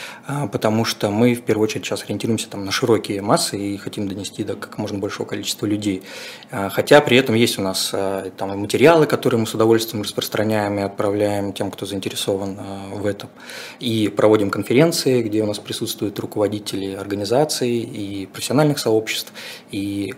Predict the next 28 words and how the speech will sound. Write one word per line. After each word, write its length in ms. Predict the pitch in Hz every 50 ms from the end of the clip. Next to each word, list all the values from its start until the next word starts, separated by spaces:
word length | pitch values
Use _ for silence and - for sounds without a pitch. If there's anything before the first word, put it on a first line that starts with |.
| - - - - - -
вот 160 | - - - - - - - - - - - - - - - - -
несмотря 500 | 131 127 - - 127 120 120 - 135 113
на, 200 | 104 101 95 92 - - - - - - -
безусловно, 420 | - 113 110 - 123 107 98 98
есть 260 | 98 98 101 - - - - - - -
сложности 500 | - - 165 233 240 202 - - - -
с 120 | 104 - -
пониманием 400 | - - 107 110 107 104 101 101
этой 160 | 95 - -
темы, 300 | - - 202 226 190 139
но 760 | 113 117 117 120 123 123 123 123 123 120 117 110 - - - - - -
как 240 | - 117 117 117
будто 260 | 117 185 208 - - 165
бы, 300 | 151 131 123 110 - - - -
по 60 | -
нашим 320 | 113 120 113 - - 101 104
ощущениям, 640 | - - 117 110 - 123 104 98 92 101 101 98 104
не 120 | 110 110
то, 80 | 107 101
что 160 | - - 107
это 100 | 101 113
мы 80 | 101 95 117
заслугу 340 | 107 104 - - 117 - 101
себе 200 | - - 147 196
приписываем, 420 | 143 139 - - 110 - - 98
скорее 260 | - - - - 107
это 140 | 101 - -
просто 380 | - - 113 104 - - 95